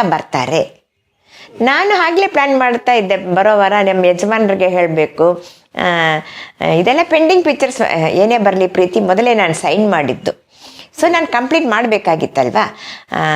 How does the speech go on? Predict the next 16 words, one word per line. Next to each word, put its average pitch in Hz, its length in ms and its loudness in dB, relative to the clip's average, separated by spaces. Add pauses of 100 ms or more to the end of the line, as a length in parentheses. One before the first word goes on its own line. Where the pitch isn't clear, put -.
(540)
ಯಾಕಂದ್ರೆ 226 420 2
ನಮ್ಮ 226 180 2
ಯಜಮಾನ್ರು 233 400 2
ಹೇಳಿದ್ರು, 220 340 2
"ನಿಮ್ಮ 208 220 4
ಸಾ-, 190 280 0
ಮುದ್ದಿ 196 260 2
ಕರ್ಕೊಂಡು 196 400 0
ಹೋಗ್ತೀನಿ" 175 380 0
ಅಂತ 170 220 -2
ಹೇಳಿದ್ರು. 202 500 0
ಅದಕ್ಕೆ 185 400 -2
ನಾನು 208 380 2
ಜಾಸ್ತಿ 190 300 0
ಒಪ್ಕೊಳ್ತಾ 208 420 0
ಇರ್ಲಿಲ್ಲ. 147 360 0